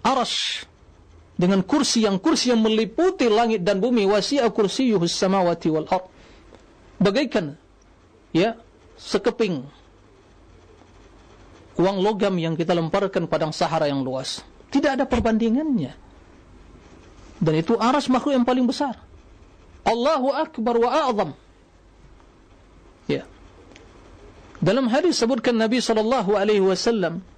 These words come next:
beliau menceritakan, karena diizinkan oleh Allah untuk menyampaikan kepada umatnya,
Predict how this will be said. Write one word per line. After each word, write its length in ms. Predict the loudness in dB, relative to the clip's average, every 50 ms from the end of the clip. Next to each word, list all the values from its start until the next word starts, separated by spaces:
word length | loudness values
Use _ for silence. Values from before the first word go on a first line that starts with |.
| -20 -20 -20 -20 -10
beliau 320 | -4 0 2 4 4 4 4
menceritakan, 960 | 2 2 0 0 0 0 0 0 0 0 0 0 0 0 -2 -2 -4 -6 -12 -16 -20 -10 -4 -2
karena 160 | 0 2 2
diizinkan 560 | 2 2 0 0 0 0 0 0 2 2 0
oleh 240 | 0 2 2 2 2
Allah 240 | 2 2 2 2 2
untuk 240 | 0 0 0 0 0
menyampaikan 560 | 0 0 0 2 2 0 0 2 0 -2 -2
kepada 320 | 0 0 0 0 0 0
umatnya, 480 | 0 0 0 0 0 0 -2 -4 -4